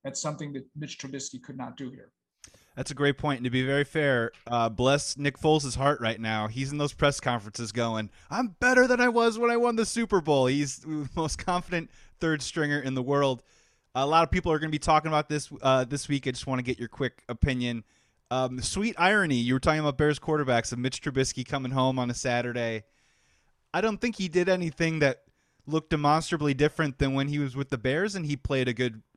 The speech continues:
Speaker 2: football game. Um, what did you see? I mean, other than just the true irony of a guy that we kicked out, kicked out of the door and came back and, and played well.
Speaker 1: What we saw was a better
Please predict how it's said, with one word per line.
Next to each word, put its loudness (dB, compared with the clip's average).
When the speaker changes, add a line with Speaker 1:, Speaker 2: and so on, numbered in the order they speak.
Speaker 2:
football 0
game. -4
Um, 2
what 2
did 4
you -8
see? -2
I 0
mean, -2
other 0
than -6
just -10
the -10
true -2
irony 2
of -4
a -2
guy 6
that 0
we -6
kicked -4
out, 2
kicked -6
out 4
of -6
the -6
door 0
and -4
came -4
back -2
and, -8
and -10
played -4
well. -12
Speaker 1:
What 0
we 2
saw 4
was -2
a 0
better -4